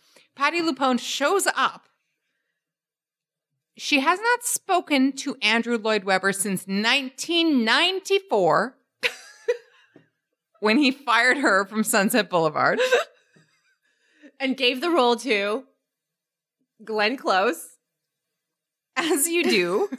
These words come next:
Speaker 1: <laughs>
Speaker 2: And she sued him.
Speaker 1: For a million dollars, which was a deal back then.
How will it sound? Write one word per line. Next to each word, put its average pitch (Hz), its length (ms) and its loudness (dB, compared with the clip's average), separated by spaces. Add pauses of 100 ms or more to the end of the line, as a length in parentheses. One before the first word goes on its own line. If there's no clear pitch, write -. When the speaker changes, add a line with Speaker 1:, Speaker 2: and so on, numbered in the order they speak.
(100)
Speaker 1:
<laughs> 381 80 0 (2500)
Speaker 2:
And 302 120 -2
she 349 120 0
sued 466 380 0
him. 269 220 0 (960)
Speaker 1:
For 302 120 -2
a 294 60 2
million 277 260 2
dollars, 220 440 2
which 214 120 -8
was 214 140 -2
a 208 80 4
deal 185 420 2
back 160 280 0
then. 170 320 0